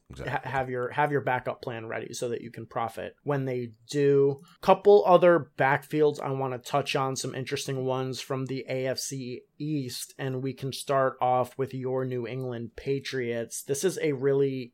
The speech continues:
Speaker 2: complicated backfield, I think, to dissect because we have guys that, you know, looked good on the field. Damian Harris looked great. Rhamondre Stevenson looked great. But then there's James White.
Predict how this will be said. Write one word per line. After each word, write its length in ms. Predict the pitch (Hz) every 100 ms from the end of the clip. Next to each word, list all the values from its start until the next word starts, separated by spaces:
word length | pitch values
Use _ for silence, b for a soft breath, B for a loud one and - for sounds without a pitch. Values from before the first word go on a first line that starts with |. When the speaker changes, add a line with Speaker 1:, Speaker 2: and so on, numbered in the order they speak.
| -
Speaker 2:
complicated 760 | 139 131 135 - 135 127 113
backfield, 640 | 123 127 - - 131 120 -
I 80 |
think, 260 | 120 131 123
to 100 | 131
dissect 600 | 117 110 - 135 131 -
because 520 | 127 - 120 110 107
we 120 | 131
have 160 | 160 175
guys 340 | 123 143 135
that, 180 | - 117 -
you 120 | 135
know, 100 | 131
looked 360 | 123 151 208 -
good 320 | 127 139 160 - _ _ _
on 160 | 127 127
the 80 | 117
field. 420 | 139 127 135 127
Damian 320 | 135 127 120
Harris 340 | 117 127 123
looked 240 | 127 123 -
great. 360 | 131 123 131 - b b
Rhamondre 500 | 139 131 123 120 117
Stevenson 640 | - 139 131 131 - 135
looked 240 | 127 - -
great. 320 | 131 127 127
But 160 | 120
then 240 | - 127 120
there's 340 | 113 107 104
James 460 | - 123 92 71 -
White. 400 | 139 160 165 160